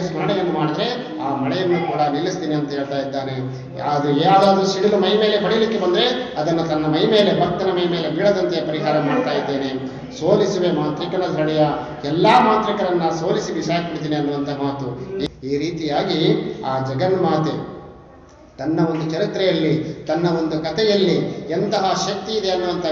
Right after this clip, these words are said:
ವಿಚಾರವನ್ನು ಹೇಳಿದಾಗ ಆ ದೇವಾನುದೇವತೆಗಳೆಲ್ಲ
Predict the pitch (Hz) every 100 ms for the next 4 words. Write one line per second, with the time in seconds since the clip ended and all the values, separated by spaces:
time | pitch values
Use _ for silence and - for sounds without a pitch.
0 | 151 151 151 156 156 143 147 147 185 220
1 | 180 180 - - - 139 143 139 147 175
2 | 170 160 156 147 143 - 135 143 208